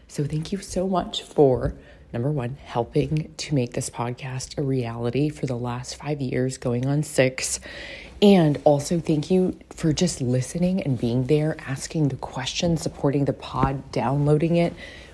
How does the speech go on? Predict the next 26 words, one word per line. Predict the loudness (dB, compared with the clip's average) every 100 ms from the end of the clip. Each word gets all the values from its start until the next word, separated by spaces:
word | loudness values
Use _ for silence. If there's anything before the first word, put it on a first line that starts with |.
| -4
We | 4
don't | 4 4
have | -2 -4 -10 -10 4
anyone | 6 6 4 2 2 2 2
supporting | -2 -10 -4 -2 -2 -2
this | -4 -6
podcast. | -6 -4 -4 -4 -4 -4 -6 -12 -4
It | -4 0
is | 0 0
a | -6 -6
public | -14 -8 -2 -2 -2
service | -4 -2 0 2 0 -2 -8 -12 -16 -12 -12
from | 0 4 6
myself | 4 0 -4 0 2 2 -4 -6
to | -2
all | 0 0
of | -2
you, | -2 -2 2 2 0 -6 -18 -20 -4
and | 0
it | 0
still | -2 4 6 6
is. | 4 4 4 0 -4
I | -4
feel | 0 0
like | 0 -4
sometimes | -2 -2 0 2 0